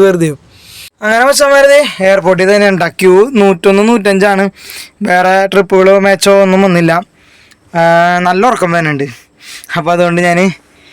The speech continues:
ഇന്നത്തെ പരിപാടി ഓഫാക്കി വീട്ടിൽ പോവാണ്. ഓഫാക്കണില്ല, ഡെസ്റ്റിനേഷൻ ഇടാൻ പോവാണ്. ഇവിടുന്ന്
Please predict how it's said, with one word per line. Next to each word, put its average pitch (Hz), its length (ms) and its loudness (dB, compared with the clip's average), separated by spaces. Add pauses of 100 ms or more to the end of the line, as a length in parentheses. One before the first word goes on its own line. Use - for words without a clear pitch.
(240)
ഇന്നത്തെ 170 320 -2
പരിപാടി 190 400 2
ഓഫാക്കി 180 380 -2
വീട്ടിൽ 175 260 0
പോവാണ്. 170 400 -2 (540)
ഓഫാക്കണില്ല, 202 760 0 (1120)
ഡെസ്റ്റിനേഷൻ 185 520 0
ഇടാൻ 196 240 0
പോവാണ്. 170 320 -2 (240)
ഇവിടുന്ന് 180 500 0